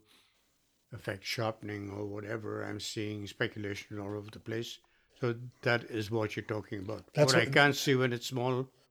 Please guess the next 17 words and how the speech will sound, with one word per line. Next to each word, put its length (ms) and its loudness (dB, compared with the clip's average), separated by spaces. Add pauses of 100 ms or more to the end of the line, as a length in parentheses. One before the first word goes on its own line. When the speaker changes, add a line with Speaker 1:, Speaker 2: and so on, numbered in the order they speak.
(120)
Speaker 1:
I 60 2
Speaker 2:
Yeah. 100 8
Speaker 1:
see 140 4
when 160 -2
it's 100 -8
big. 200 -12 (360)
Speaker 2:
Right. 220 8 (120)
But 200 8
Speaker 1:
Okay. 80 12
Speaker 2:
also 220 10
remember 560 8 (340)
to 80 -2
consider 440 6
proper 360 8
viewing 360 6
distance, 480 -4
right? 260 2